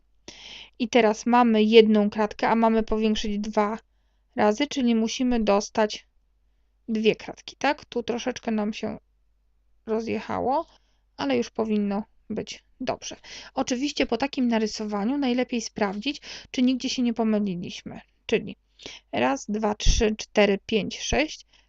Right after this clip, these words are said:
Raz, dwa, trzy, cztery, pięć, sześć. Pasuje. Jedna kratka, dwie. Czyli żeśmy zrobili to prawidłowo. Teraz możemy wykonać zapis sobie, żeby nam pomogło to.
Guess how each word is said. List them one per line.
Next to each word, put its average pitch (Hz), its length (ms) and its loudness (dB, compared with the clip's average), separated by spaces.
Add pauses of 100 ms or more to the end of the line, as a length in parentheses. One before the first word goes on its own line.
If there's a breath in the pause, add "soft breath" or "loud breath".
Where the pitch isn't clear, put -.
(100)
Raz, 254 340 2
dwa, 208 280 -4
trzy, - 440 0 (180)
cztery, 226 440 2
pięć, 220 360 -2
sześć. - 300 -4
Pasuje. 196 400 -4 (380 loud breath)
Jedna 269 320 0
kratka, 254 420 -2
dwie. 208 400 -2
Czyli 277 240 -4
żeśmy 254 380 0 (640 loud breath)
zrobili 247 420 0
to 196 120 -4
prawidłowo. 262 840 2 (340 loud breath)
Teraz 269 320 0
możemy 226 560 0 (1500)
wykonać 220 640 0 (360)
zapis 254 580 0
sobie, 254 380 0
żeby 220 220 -2
nam 202 220 0
pomogło 247 520 0
to. 233 220 -2